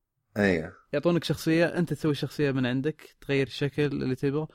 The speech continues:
Speaker 2: وخلاص تقوم تلعب في العالم. Open world بمعنى الكلمة، يعني عالم كبير، عرفت؟
Speaker 1: أيوة.
Speaker 2: وحلو فيها إنها كانت خيالية، تذكرك بلورد اوف ذا رينج،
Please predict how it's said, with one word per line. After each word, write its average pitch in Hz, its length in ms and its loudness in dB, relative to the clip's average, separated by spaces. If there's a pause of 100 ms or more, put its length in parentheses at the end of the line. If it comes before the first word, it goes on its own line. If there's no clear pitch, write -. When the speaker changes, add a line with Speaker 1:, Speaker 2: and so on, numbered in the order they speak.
(240)
Speaker 2:
وخلاص 156 400 0
تقوم 160 180 0
تلعب 165 280 2
في - 100 -6
العالم. 131 520 -2 (140)
Open 160 220 4
world 156 300 4
بمعنى 139 280 2
الكلمة، 135 320 -4
يعني 117 160 -4
عالم 135 280 4
كبير، 131 380 -4
عرفت؟ 127 420 -10 (420)
Speaker 1:
أيوة. 143 460 6
Speaker 2:
وحلو 180 260 2
فيها 185 200 4
إنها 160 120 4
كانت 160 240 0
خيالية، 143 440 2
تذكرك 135 400 -2
بلورد 131 300 0
اوف 120 100 -6
ذا 127 80 -4
رينج، 123 220 -4